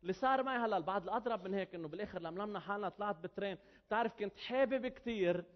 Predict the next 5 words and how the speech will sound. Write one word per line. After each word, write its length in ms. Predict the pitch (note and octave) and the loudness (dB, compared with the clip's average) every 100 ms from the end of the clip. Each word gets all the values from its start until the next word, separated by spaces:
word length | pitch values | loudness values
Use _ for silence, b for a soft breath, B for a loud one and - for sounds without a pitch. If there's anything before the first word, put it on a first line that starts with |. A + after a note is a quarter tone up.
| b b b _ | b b b _
صوركم 720 | - F#3 G#3+ G#3+ G#3 F#3+ F#3+ | -2 2 2 2 0 0 2
هلا، 220 | G3+ E3 | 2 0
يعني 180 | D#3 C#3+ | -2 -2
عملت 340 | F#3+ A#3+ - | 0 0 0
قصدًا، 500 | G#3+ F3 C#3+ D3 C#3 | -4 -4 -2 -2 -4